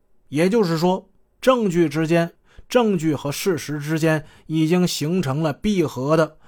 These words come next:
无断裂的证据链条。而随着证据链条的环环相扣，谭建明、谢建华显然具有重大的作案嫌疑。随着侦破工作的进一步深入，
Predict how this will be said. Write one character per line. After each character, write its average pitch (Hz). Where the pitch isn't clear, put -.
无 170
断 214
裂 147
的 107
证 147
据 139
链 127
条。 107
而 160
随 160
着 214
证 226
据 170
链 160
条 131
的 127
环 147
环 139
相 170
扣， 165
谭 170
建 185
明、 170
谢 190
建 151
华 151
显 143
然 165
具 165
有 113
重 165
大 123
的 98
作 139
案 117
嫌 113
疑。 131
随 220
着 190
侦 214
破 185
工 185
作 170
的 143
进 175
一 160
步 160
深 175
入， 180